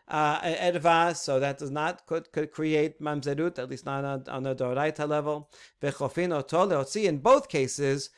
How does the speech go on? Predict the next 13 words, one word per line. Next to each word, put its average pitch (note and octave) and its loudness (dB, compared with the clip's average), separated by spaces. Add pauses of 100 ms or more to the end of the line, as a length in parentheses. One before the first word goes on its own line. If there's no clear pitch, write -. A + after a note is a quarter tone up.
(240)
we D#3 4
were, C#3 0
we, C#3+ -2
the C3+ -4
Bet E3 -2
Din D3+ -4
will B2+ -2
force G#3 -2
them A2 -8
to C3 -10
divorce A#2+ -6
each - -16
other. - -16